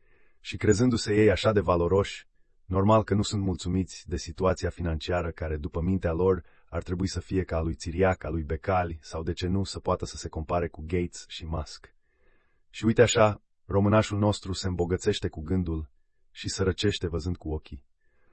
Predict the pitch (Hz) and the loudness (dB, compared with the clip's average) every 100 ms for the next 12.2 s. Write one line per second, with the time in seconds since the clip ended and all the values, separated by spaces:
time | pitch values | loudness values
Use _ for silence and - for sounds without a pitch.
0 | _ _ 98 113 120 117 110 120 113 101 | _ _ 4 6 8 8 8 6 4 2
1 | 95 92 92 95 92 95 104 92 90 - | 4 4 4 2 2 4 4 4 -2 -2
2 | 87 90 - 90 90 - 101 92 - 85 | -2 -2 0 -2 -2 0 4 4 2 -2
3 | 76 85 - - - 92 - 78 73 - | -2 -4 -6 -2 2 4 2 -8 -12 -12
4 | 87 82 82 90 95 85 90 101 95 82 | -8 -6 -4 -4 -2 -2 0 0 0 0
5 | 82 82 80 78 101 - 117 107 - 107 | 0 -2 -4 -2 0 6 6 4 2 2
6 | - 104 104 101 92 95 95 87 - 98 | 4 6 6 4 0 0 0 2 2 2
7 | - 95 95 87 - 87 87 92 78 87 | 2 2 2 0 -4 -2 -2 -2 -2 -4
8 | 80 - 85 76 82 85 82 76 80 85 | -6 -8 -10 -4 -2 0 -2 -6 -4 -2
9 | 87 78 78 - 80 78 78 78 73 - | -2 -2 -6 -6 -6 -6 -4 -4 -6 -12
10 | _ - _ _ _ _ _ 85 90 82 | _ -20 _ _ _ _ _ -6 -2 0
11 | 90 92 92 87 - 85 87 - 87 - | 2 4 4 2 -4 -6 -6 -6 -10 -8
12 | 73 | -8